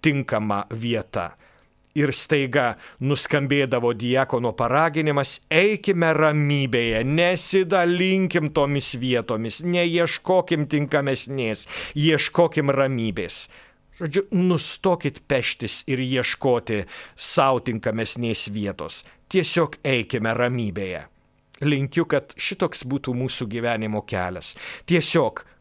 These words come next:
paskui Jėzų. Visada paskui Jėzų.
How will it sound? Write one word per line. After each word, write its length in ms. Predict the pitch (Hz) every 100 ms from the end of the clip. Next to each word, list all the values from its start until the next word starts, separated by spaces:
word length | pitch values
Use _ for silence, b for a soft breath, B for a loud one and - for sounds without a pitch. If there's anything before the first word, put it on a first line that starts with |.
| -
paskui 640 | 143 131 - - 185 214
Jėzų. 640 | - 165 127 95 85 92 78 - b b _ _ _ _ _ -
Visada 440 | 151 - 160 156
paskui 400 | 143 117 - 127 104
Jėzų. 320 | 87 - 73